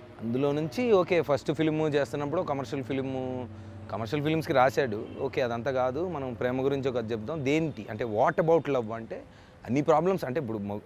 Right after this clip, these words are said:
ఒక అబ్బాయి అమ్మాయి ప్రేమించుకున్నారు, ఏదో జరిగింది, ఇదంతా ఓకే. But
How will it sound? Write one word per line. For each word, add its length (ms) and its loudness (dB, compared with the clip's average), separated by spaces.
ఒక 120 -8
అబ్బాయి 240 2
అమ్మాయి 220 2
ప్రేమించుకున్నారు, 640 -2
ఏదో 220 -2
జరిగింది, 380 -2
ఇదంతా 400 -2
ఓకే. 260 -2
But 100 0